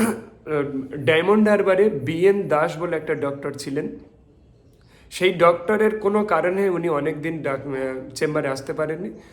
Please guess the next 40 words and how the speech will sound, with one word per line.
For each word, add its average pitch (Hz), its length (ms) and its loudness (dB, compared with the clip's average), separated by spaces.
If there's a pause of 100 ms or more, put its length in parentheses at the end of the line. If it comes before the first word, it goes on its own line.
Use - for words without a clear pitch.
(140)
আমার 147 200 0
বাবা 139 240 0
অন্য 156 360 0
ডক্টরকে 147 480 -4
দেখায়, 143 420 -6 (360)
ডাক্তারগুলোকে 151 760 -2
গুলে 151 380 2
খেয়ে 165 260 -2
নেওয়া 175 220 2
যেমন 156 360 -2
বলা 143 240 0
হয়, 185 160 -4
আমার 131 160 -4
সারে 131 360 -6
না 120 140 -4
ওটা, 113 200 -12 (280)
কিছুই 185 300 -2
হয়নি। 131 360 -6 (680)
সেই 185 140 4
ডক্টর 175 360 2
চেম্বার 175 400 0
করার 160 200 0
পরে 160 380 4
আমি 139 160 0
তার 139 200 -2
কাছে 139 240 -6
যাই। 156 320 4 (640)
তার 170 160 4
কাছে 196 220 0
যখনই 196 360 2
যাই, 165 340 4
গিয়ে 160 540 2 (220)
সেই 175 220 -2
ডক্টর 165 400 4 (160)
তার 175 200 4
স্টেথোস্কোপ 196 560 0
নিয়ে 180 140 2
আমাকে 180 320 2
চেক 202 260 0
করছেন, 190 440 -4